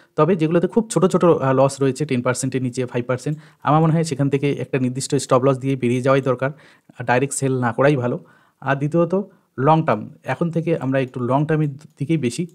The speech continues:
ঝুঁকবো। তো লং টার্ম পোর্টফোলিও বানানোর জন্য আপনি যদি আমার সার্ভিস জয়েন করতে চান তাহলে জয়েন হতে পারেন, আহ,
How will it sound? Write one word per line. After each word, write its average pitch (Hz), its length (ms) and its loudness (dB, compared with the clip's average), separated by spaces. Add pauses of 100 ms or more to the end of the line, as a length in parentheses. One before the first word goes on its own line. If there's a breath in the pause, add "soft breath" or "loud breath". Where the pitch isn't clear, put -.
(140)
ঝুঁকবো। 113 280 -6 (320 soft breath)
তো 135 60 0
লং 143 200 4
টার্ম 175 160 2
পোর্টফোলিও 156 440 2
বানানোর 139 300 2
জন্য 139 340 0
আপনি 139 180 -4
যদি 131 180 -2
আমার 127 160 -2
সার্ভিস 139 320 0
জয়েন 143 180 2
করতে 143 220 -4
চান 147 180 -2 (340 soft breath)
তাহলে 127 240 0
জয়েন 127 320 2
হতে 139 140 2
পারেন, 143 220 2 (480 soft breath)
আহ, - 520 -6